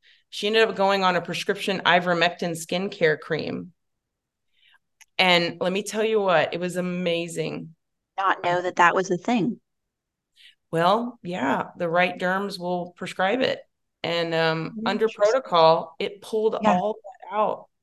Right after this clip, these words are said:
Speaker 1: Um,
Speaker 2: That's fascinating.
Speaker 1: but skin is so neat. I love skin. So anyway, start with your face wash, y'all.
Speaker 2: Okay.
Speaker 1: Let's get the skin in check,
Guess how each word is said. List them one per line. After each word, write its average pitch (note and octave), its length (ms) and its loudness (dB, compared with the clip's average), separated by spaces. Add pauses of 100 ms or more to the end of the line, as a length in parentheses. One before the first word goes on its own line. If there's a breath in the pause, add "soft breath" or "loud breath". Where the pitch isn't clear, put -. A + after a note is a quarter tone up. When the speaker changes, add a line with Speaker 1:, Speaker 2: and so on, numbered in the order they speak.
(560)
Speaker 1:
Um, D#3 500 -6 (340)
Speaker 2:
That's A#3+ 260 2
fascinating. - 920 2 (200)
Speaker 1:
but G#3 200 -2
skin C4 240 2
is B3+ 140 0
so A3 220 0
neat. G#3+ 500 0
I F3 120 -4
love E3+ 480 -2
skin. - 360 -8
So C4 140 -2
anyway, F3 360 4 (300 soft breath)
start E4 440 6
with A#3 140 6
your F#3+ 80 -4
face E3+ 260 6
wash, E3 260 2
y'all. E3 360 4 (280)
Speaker 2:
Okay. A#3 180 6
Speaker 1:
Let's - 180 6
get - 140 -16
the B3 80 -4
skin A3+ 280 6
in A#3 120 6
check, A#3+ 380 4